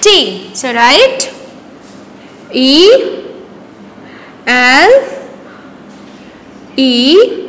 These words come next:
P H A N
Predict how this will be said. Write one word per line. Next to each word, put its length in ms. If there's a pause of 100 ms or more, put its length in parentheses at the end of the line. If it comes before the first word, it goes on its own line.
(2000)
P 40 (3000)
H 580 (3000)
A 800 (3000)
N 500